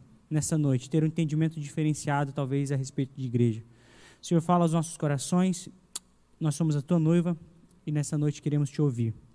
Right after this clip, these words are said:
Essa é a nossa oração, em nome de Jesus. Amém e amém.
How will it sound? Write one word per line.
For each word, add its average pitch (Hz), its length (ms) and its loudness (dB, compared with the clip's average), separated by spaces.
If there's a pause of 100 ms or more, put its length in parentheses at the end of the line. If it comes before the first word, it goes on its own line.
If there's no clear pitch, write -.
(440)
Essa 135 200 -4
é - 20 2
a - 20 2
nossa 135 200 -2
oração, 127 360 0
em 151 40 2
nome 160 240 2
de 123 60 -10
Jesus. 131 600 -6 (380)
Amém 135 360 2 (1160)
e 151 80 -2
amém. 117 280 0